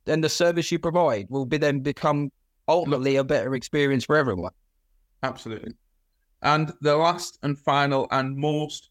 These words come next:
Speaker 2: difficult question, Sam,
Speaker 1: Oh,
Speaker 2: three
Speaker 1: <laughs> yeah,
Speaker 2: more
Speaker 1: yeah.
Speaker 2: to do. Um, but last question, and it's gonna be a good one. Um, what is currently holding you back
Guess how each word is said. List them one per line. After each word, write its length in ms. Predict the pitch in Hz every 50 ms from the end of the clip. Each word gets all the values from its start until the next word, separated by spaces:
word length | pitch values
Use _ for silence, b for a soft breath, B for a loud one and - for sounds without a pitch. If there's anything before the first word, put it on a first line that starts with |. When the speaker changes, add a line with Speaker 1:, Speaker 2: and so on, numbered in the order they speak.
| _ _ _
Speaker 2:
difficult 600 | 156 170 175 175 175 170 175 - 170 135 - -
question, 540 | - 139 147 147 - - - 127 131 139 151
Sam, 380 | - - - 127 214 190 175 135
Speaker 1:
Oh, 80 | 180 156
Speaker 2:
three 160 | - 147 147 151
Speaker 1:
<laughs> 140 | 143 131 139
yeah, 120 | 151 151
Speaker 2:
more 80 | 147 120
Speaker 1:
yeah. 120 | 135 131 123
Speaker 2:
to 260 | - 143 139 143 180
do. 180 | - 160 - 147 - _ _ _ _ _ _
Um, 380 | 135 139 139 135 135 135 135 131 - _ _ _
but 140 | - 131 101
last 280 | 131 156 160 160 - -
question, 540 | - 165 151 151 - - - 123 123 131 139 - _ _ _ _ _ _
and 140 | 117 117
it's 140 | 117 117 -
gonna 140 | - 143 139
be 80 | 135 131
a 20 |
good 140 | 131 147 131
one. 200 | 117 120 123 135 - _ _ _
Um, 340 | - 127 127 127 123 123 - _ _ _ _ _ _
what 300 | - 135 160 185 190 -
is 160 | 151 175 175 -
currently 720 | - - - 185 175 170 139 85 92 113 120 123 120 - _ _ _ _ _
holding 360 | 156 151 147 147 143 143 139
you 140 | 139 135 131
back 320 | 123 127 131 123 113 -